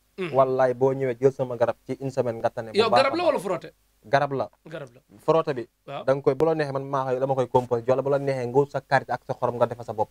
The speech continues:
Speaker 2: Dama la
Speaker 1: Mhm.
Speaker 2: jox garab bi.
Speaker 1: Waaw.
Speaker 2: Su ma neexee man maa koy composé.
Speaker 1: Jeex na.
Speaker 2: Comprendre nga?
Speaker 1: Mhm.
Speaker 2: Beneen bi dañ koy naan.
Speaker 1: Naan.
Speaker 2: Benn bi waaw, pour frotter, parce que frotter bi day, fuy méttee yëpp lay fajaale.
Speaker 1: Aha.
Speaker 2: Comprendre nga?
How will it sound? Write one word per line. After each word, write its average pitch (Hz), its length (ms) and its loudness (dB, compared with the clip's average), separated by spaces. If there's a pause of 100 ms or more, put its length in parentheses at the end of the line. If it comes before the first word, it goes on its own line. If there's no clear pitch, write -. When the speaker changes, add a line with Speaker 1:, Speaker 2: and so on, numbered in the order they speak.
Speaker 2:
Dama 123 140 -4
la 131 60 4
Speaker 1:
Mhm. 123 60 2
Speaker 2:
jox 117 100 -2
garab 110 260 2
bi. - 300 -14
Speaker 1:
Waaw. 131 280 -6
Speaker 2:
Su 151 60 -4
ma 151 100 6
neexee 143 280 2
man 180 140 0
maa 143 200 4
koy - 20 -12 (120)
composé. 117 340 2 (840)
Speaker 1:
Jeex 143 160 -10
na. 147 60 -8
Speaker 2:
Comprendre 147 380 2
nga? 107 120 -12 (120)
Speaker 1:
Mhm. 143 340 -14
Speaker 2:
Beneen 147 340 0
bi 143 80 -4
dañ 135 220 -8
koy 131 200 -2
naan. 113 280 -14 (240)
Speaker 1:
Naan. 143 240 -12
Speaker 2:
Benn 143 240 2
bi 143 160 -4 (280)
waaw, 113 240 0
pour 139 160 -2
frotter, 135 160 -2
parce - 160 -14
que 131 80 -6
frotter 131 320 -2
bi 113 160 -12
day, 113 240 -12
fuy 135 160 4
méttee 135 320 0
yëpp 127 240 0
lay 127 160 0
fajaale. 107 480 -2
Speaker 1:
Aha. 139 320 -12
Speaker 2:
Comprendre 143 400 2
nga? 110 120 -10